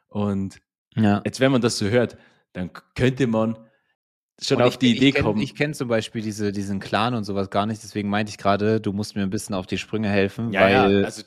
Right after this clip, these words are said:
Speaker 2: ähm, ich hab, ich hab von diesen Clan-Geschichten und so, also ich, ich weiß, so Abu Chaka-Clan und so hat man alles schon mal irgendwie gehört, die Sache mit Bushido, dies, das, aber ich kenn mich da halt null mit aus, so, und ich lese das vor und vor und denk mir so, „Hä? Was?“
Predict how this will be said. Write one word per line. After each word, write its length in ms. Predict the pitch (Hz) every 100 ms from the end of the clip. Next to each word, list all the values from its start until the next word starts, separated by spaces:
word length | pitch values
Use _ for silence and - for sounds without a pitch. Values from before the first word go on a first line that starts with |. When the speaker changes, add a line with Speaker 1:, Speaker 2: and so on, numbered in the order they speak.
| _
Speaker 2:
ähm, 540 | 101 98 92 95 95 -
ich 220 | 104 -
hab, 160 | 104 -
ich 180 | - 104
hab 140 | -
von 180 | 107 98
diesen 260 | 98 98
Clan-Geschichten 840 | 90 104 101 107 101 98 107 101 110
und 160 | 95
so, 320 | 92 107 104 98 - _ _
also 180 | 95 95
ich, 180 | - -
ich 160 | - 98
weiß, 260 | 110 120
so 100 | 120
Abu 220 | 87 101 110
Chaka-Clan 600 | 123 127 120 - 120 123
und 120 | 113
so 240 | 127 123
hat 160 | 117 117
man 100 | 113
alles 260 | 110 120
schon 120 | - 110
mal 100 | 87
irgendwie 420 | 135 143 120 117
gehört, 500 | 110 113 135 131 127
die 100 | 110
Sache 260 | 101 117 117
mit 180 | 113 107
Bushido, 400 | 110 - 135 113
dies, 220 | 107 -
das, 220 | 123 - - - - -
aber 380 | - 104 104 101 -
ich 140 | -
kenn 180 | - 107
mich 140 | 110
da 120 | 92
halt 180 | 90 98
null 280 | 101 117 123
mit 180 | 110 -
aus, 280 | 104 120 117
so, 100 | 107
und 60 |
ich 100 | 98
lese 240 | 101 110 -
das 140 | 95
vor 140 | -
und 100 | 98
vor 280 | - - 110
und 140 | 104 98
denk 180 | 98 -
mir 100 | 95
so, 140 | 90
„Hä? 380 | 85 - 127 143 - - - -
Was?“ 260 | 101 -